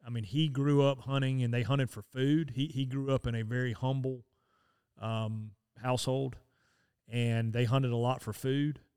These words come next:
And he had a gift. He's sti-, still alive. Uh, doesn't hunt as much as he, as he does. He's closing in on eighty.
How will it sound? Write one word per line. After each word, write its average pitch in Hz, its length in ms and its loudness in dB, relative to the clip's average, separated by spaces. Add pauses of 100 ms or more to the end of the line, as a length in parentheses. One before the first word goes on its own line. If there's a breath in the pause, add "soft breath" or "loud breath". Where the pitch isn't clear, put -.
(600)
And 113 380 -2
he 139 1080 -14
had 127 220 0
a 113 100 2
gift. 117 480 0
He's - 100 -8
sti-, 190 180 0
still 175 240 4
alive. 120 520 0 (160)
Uh, 123 160 0
doesn't 135 360 4
hunt 135 300 0 (380)
as 123 160 -4
much 131 240 0
as 113 140 -2
he, 117 220 0 (280)
as 120 120 -2
he 113 80 0
does. 127 400 0
He's 110 120 -4
closing 127 420 0
in 123 140 -2
on 113 160 -4
eighty. 120 440 0